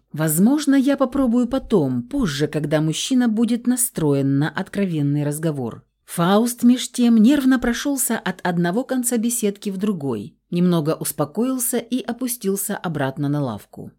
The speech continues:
Налил себе вина и сделал большой глоток, осушив бокал почти наполовину. А потом вдруг неожиданно заговорил. «Её отец владеет подавляющим большинством горнодобывающих шахт к югу от Шариного перешейка.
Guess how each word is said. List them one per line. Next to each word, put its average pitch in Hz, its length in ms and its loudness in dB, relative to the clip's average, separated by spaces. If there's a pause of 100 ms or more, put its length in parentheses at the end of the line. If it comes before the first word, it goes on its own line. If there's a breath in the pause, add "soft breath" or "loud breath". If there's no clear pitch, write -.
(120)
Налил 156 360 0
себе 143 320 0
вина 151 480 0
и 233 140 0
сделал 262 400 0
большой 202 400 -2
глоток, 208 640 -2
осушив 143 480 -4
бокал 156 400 -4
почти 196 400 -6
наполовину. 139 720 -4 (200)
А 160 80 -2
потом 202 320 0
вдруг 285 300 0
неожиданно 208 720 2
заговорил. 170 720 -4 (180)
«Её 170 420 2
отец 165 520 -2
владеет 175 640 2
подавляющим 202 720 2
большинством 196 720 0
горнодобывающих 185 960 -2
шахт - 520 -8 (180)
к - 80 0
югу 226 360 4
от 196 220 0
Шариного 220 540 4
перешейка. 135 840 -4